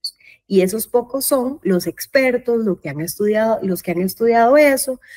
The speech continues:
los que saben hacer buen uso del dinero, los que de alguna forma han desmitificado esa serie de paradigmas y esos imaginarios sociales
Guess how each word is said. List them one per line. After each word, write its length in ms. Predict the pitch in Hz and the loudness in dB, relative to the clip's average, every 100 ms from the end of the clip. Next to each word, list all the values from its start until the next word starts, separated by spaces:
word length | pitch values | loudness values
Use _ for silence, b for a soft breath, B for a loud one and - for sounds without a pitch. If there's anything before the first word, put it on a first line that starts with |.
| B - | B -4
los 240 | 208 202 | -4 -4
que 160 | 202 185 | -6 -6
saben 420 | - 175 196 233 | -2 0 2 0
hacer 240 | 220 226 | -2 -2
buen 240 | 208 233 240 | -2 -2 -2
uso 180 | 240 | -4
del 120 | 247 240 | -4 -4
dinero, 460 | 262 262 240 240 | -4 -2 0 0
los 260 | 240 208 190 | 0 -4 -4
que 140 | 196 | -4
de 80 | 190 | -2
alguna 360 | 180 180 240 269 | -2 -2 -4 -2
forma 360 | 240 240 233 - | -2 -2 -4 -4
han 240 | 208 202 | -4 -2
desmitificado 1080 | 220 254 247 247 240 - 226 208 190 185 185 B B | -2 -2 -2 -6 -8 -12 -8 -4 -2 -2 -4 B B
esa 260 | - 202 240 | 0 2 0
serie 260 | 226 208 208 | 0 0 -2
de 80 | |
paradigmas 800 | 196 214 214 202 190 185 180 180 - | -2 0 2 4 2 2 -4 -8 -4
y 100 | 196 | -4
esos 240 | 185 196 | -2 -4
imaginarios 600 | 202 196 185 165 156 165 | -2 0 -2 -2 -4 -4
sociales 640 | 202 196 170 160 160 170 | -6 -4 -2 -2 -4 -10